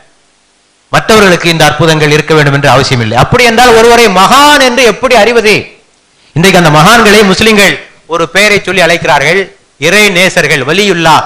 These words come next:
அவுலியா என்று சொல்கிறார்கள். அவுலியா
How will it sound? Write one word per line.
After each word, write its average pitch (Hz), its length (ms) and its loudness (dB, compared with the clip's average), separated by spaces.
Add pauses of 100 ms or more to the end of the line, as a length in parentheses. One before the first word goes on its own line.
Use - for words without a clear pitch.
(140)
அவுலியா 185 420 2 (200)
என்று 196 180 -2
சொல்கிறார்கள். 147 480 -2 (840)
அவுலியா 277 520 2